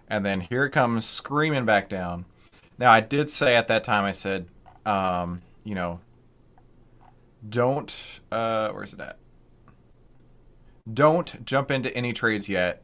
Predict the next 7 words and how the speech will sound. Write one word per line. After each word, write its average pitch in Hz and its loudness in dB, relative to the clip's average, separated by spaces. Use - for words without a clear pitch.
Setting 107 -2
alerts 131 -2
at 101 2
the 117 -6
reset 110 -4
here. 76 -10
So 110 2